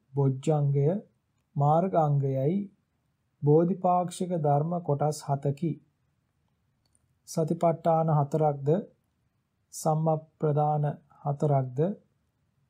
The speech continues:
ඉර්ධිපාද හතරක්ද, ඉන්ද්‍රිය පහක්ද, බල පහක්ද, බොජ්ජංග හතක්ද, මාර්ගාංග අටක්ද වීමෙන්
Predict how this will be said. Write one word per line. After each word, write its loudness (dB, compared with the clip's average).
ඉර්ධිපාද -2
හතරක්ද, 0
ඉන්ද්‍රිය 0
පහක්ද, -2
බල 2
පහක්ද, 0
බොජ්ජංග 0
හතක්ද, 0
මාර්ගාංග 4
අටක්ද 4
වීමෙන් 0